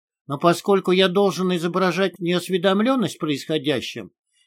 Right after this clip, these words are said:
то самой естественной моей реакцией на произошедшие события — это праведный гнев,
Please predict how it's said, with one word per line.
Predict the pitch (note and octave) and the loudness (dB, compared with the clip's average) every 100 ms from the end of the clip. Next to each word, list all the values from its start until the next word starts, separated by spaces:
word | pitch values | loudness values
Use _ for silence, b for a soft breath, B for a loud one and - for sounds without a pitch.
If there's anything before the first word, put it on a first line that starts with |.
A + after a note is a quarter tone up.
| _ | _
то | D3 | -6
самой | - G3+ G3 | 2 2 4
естественной | F#3+ F3 G#3 F3+ F3 | 2 2 -2 -2 -2
моей | F3 F3+ F3+ | 0 2 2
реакцией | F#3+ G#3 B3 - F3 | 2 2 0 -2 -2
на | D#3+ | -2
произошедшие | C#3 D#3 D3 E3 - E3+ - E3 | -2 -2 0 -2 0 -4 -2 -4
события — | D#3 E3+ E3+ B3+ - A#2 F2+ _ _ _ | -2 -4 -2 -6 -4 -6 -8 _ _ _
это | - D#3 F3+ | -8 -4 -2
праведный | F3 F#3 F#3 F3 F#3 | 2 4 4 2 0
гнев, | E3 A3 B3 | 0 0 -2